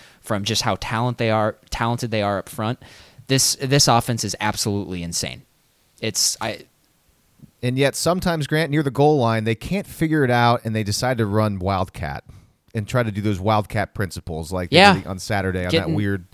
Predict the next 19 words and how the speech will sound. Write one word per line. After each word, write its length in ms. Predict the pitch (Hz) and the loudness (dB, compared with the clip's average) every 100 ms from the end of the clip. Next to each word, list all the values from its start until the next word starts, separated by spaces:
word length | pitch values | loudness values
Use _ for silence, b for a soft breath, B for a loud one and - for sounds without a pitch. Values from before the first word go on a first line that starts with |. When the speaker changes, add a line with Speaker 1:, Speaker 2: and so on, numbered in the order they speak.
| 135 | -8
Speaker 1:
getting 180 | 143 160 | -4 0
a 40 | 143 | 2
Speaker 2:
when 60 | |
they 60 | 110 | 4
had 140 | 143 | 4
Speaker 1:
tad 20 | |
Speaker 2:
to 60 | 104 | 4
Speaker 1:
too 80 | 123 | 0
Speaker 2:
settle, 360 | 110 104 101 95 | 2 2 2 -2
Speaker 1:
cute. 80 | _ b b b b b | _ b b b b b
Speaker 2:
when 100 | 113 | -2
they 60 | |
had 100 | 113 | 0
to 60 | 101 | 0
settle 220 | 117 110 | 0 0
for 160 | 101 104 | 0 -2
a 60 | |
field 260 | - 95 80 | -2 -4 -4
goal. 220 | 71 - | -6 -10